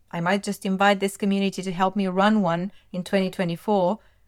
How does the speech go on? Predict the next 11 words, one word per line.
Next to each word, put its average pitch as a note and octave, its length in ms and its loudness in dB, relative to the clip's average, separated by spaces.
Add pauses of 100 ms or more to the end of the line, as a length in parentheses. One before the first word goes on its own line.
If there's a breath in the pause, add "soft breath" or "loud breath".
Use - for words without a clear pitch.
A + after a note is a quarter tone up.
(320 soft breath)
I A#3 100 0
suspect - 440 -6
several F#4+ 320 -2
benefits A#3 480 0
of F#3+ 100 -2
this - 180 -8
practice - 540 -6
for F3+ 180 0
our F3 180 4
long-term E3 640 -2
growth. - 460 -6